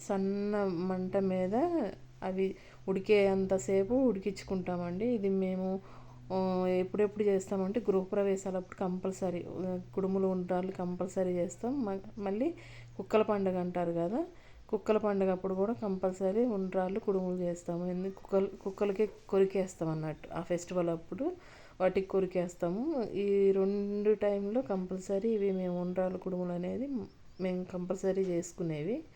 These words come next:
నెక్స్ట్ అది కలిపి పక్కన పెట్టుకున్న తర్వాత ఇప్పుడు పాల తాలికలకు కూడా సేమ్ అలానే పిండిలో కొంచెం బెల్లం, ఒక టేబుల్ స్పూన్ బెల్లం, pinch of salt వేసుకొని కలుపుకోవాలి. ఇది కూడా ముద్దలాగా వచ్చేలా కలుపుకోవాలి.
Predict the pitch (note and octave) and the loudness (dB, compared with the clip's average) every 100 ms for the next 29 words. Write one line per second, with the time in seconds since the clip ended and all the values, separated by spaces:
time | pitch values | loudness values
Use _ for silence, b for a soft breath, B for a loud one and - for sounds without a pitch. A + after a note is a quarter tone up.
0 | B B B B B B - F#3 G#3 G3 | B B B B B B -10 -2 0 0
1 | - C4+ C4+ G#3+ G3 G3 F#3+ F#3+ - G3 | -2 4 6 8 6 4 2 0 -2 -2
2 | F#3+ G3 G3 F#3+ G3 F#3+ F#3 F#3 F#3 G#3 | 0 0 2 0 -2 -2 -2 -2 -2 0
3 | C4+ G#3+ G3+ G3 F#3+ F#3+ F#3+ F#3+ G3 F#3 | 0 -2 -2 -2 -2 0 0 0 -2 -2
4 | F3+ G3+ C4+ - G3+ F#3+ F#3 F3 - B | -2 -2 -2 2 2 2 0 -4 -10 B
5 | B B - F#3 F#3+ G3 G3+ B3+ E4+ C#4+ | B B -4 0 2 2 2 2 2 0
6 | - G3 F#3+ G3 A3+ B3+ G3 G3 G3 G3+ | 2 0 2 0 2 2 2 2 0 -2
7 | G3 F#3+ F3 F3+ G#3+ G3+ F#3 F#3+ F#3+ F#3+ | -2 0 0 0 -2 -2 -2 -2 -2 -4
8 | F#3+ - F#3+ F#3 F3 F3 G#3+ D#4 C#4 - | -6 -2 0 0 0 0 -2 -4 -6 -4
9 | G#3 F#3+ F#3 F#3 F#3 F3 F3 F#3 F3 - | -4 0 -2 -2 -2 -2 -2 -2 -2 -4
10 | - F#3+ A#3+ F#4+ - B B B B G3 | -8 -4 -4 -6 -10 B B B B 0
11 | F#3+ - G3 F3+ F#3 F3+ F#3 G#3 G#3 F#3 | 0 0 0 2 2 2 0 0 0 -4
12 | F3 F3+ F3+ F3+ F3+ F3 F#3+ G#3 F3+ - | 0 0 2 0 -2 -2 -2 -2 -2 -2
13 | F#3 G3 F#3+ E3+ - - F3 E3 D#3+ G#3+ | -2 -2 -2 -4 -6 -6 -2 -2 -2 -2
14 | D#4 | -4